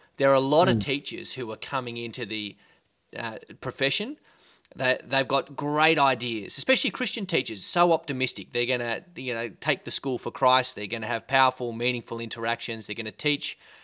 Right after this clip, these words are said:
Speaker 1: all of Christ through all of life. However, we find that they've packed their bags and left f-, three or four years in. And this, this happens over and over. And I thought, you, as a forty-plus year teacher,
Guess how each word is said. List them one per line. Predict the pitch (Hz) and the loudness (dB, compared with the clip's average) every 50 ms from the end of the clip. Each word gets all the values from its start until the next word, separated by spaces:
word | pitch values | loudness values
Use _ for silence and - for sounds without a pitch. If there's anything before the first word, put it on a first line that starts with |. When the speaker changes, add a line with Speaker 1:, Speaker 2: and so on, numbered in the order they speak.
| - _ _ _ _ | -20 _ _ _ _
Speaker 1:
all | _ 156 165 180 170 160 | _ 8 8 8 8 6
of | 143 | 2
Christ | - - 170 160 165 165 165 - - - | 2 2 6 8 8 8 8 6 2 -4
through | - - 139 127 | -4 -4 0 0
all | 135 143 139 131 | 2 2 2 2
of | 120 | 0
life. | 113 117 117 117 113 120 - - - _ _ - - - - _ _ | 0 0 2 2 2 0 -2 -4 -18 _ _ -20 -20 -20 -20 _ _
However, | - 151 147 156 156 147 151 | 4 6 8 8 6 6 4
we | 143 151 | 2 2
find | 139 - - 170 170 160 | 0 2 4 4 6 6
that | 147 143 - | 4 0 0
they've | 135 135 135 120 - _ | 0 0 0 0 -4 _
packed | - 175 175 - | -2 -2 -2 0
their | - 127 123 | 0 0 2
bags | 101 127 123 123 120 - | 4 4 4 4 4 -2
and | 113 107 | -4 -6
left | 113 113 107 - - - | -4 -4 -6 -6 -10 -20
f-, | - - _ _ _ _ | -20 -20 _ _ _ _
three | - 127 117 | -2 0 0
or | 110 | 0
four | 104 - 104 104 104 | -2 -4 -6 -6 -4
years | 98 98 98 98 104 | -4 -6 -6 -6 -6
in. | 101 92 - - _ _ _ _ _ _ | -8 -8 -10 -16 _ _ _ _ _ _
And | 113 120 131 | -8 -2 0
this, | 147 143 143 | 0 -2 0
this | - 151 156 - | 0 -2 0 4
happens | - 143 135 - 127 117 107 | 4 2 2 2 -4 -2 0
over | 123 123 120 104 113 | 0 0 0 -2 -4
and | 107 107 | -6 -4
over. | 113 117 110 101 92 - - - - - - - _ _ _ | -4 -2 -2 -4 -6 -6 -10 -18 -20 -20 -20 -20 _ _ _
And | - 143 | 0 4
I | 151 151 | 4 4
thought, | 143 - 165 151 - | 6 6 6 6 6
you, | 147 156 170 226 254 233 160 127 117 147 196 196 - - _ - - | 4 2 4 6 8 8 10 10 10 6 4 2 0 -12 _ 2 2
as | 139 135 | 2 2
a | 139 | 2
forty-plus | - - - 185 190 190 180 165 - - - - 175 156 156 - - - | -2 0 4 6 8 8 8 6 2 -2 -4 0 0 2 2 0 -2 -2
year | 139 143 139 143 | 0 2 2 2
teacher, | 139 - - 143 151 - - - - - - - | 2 0 -2 -2 -2 -2 -4 -6 -6 -8 -8 -12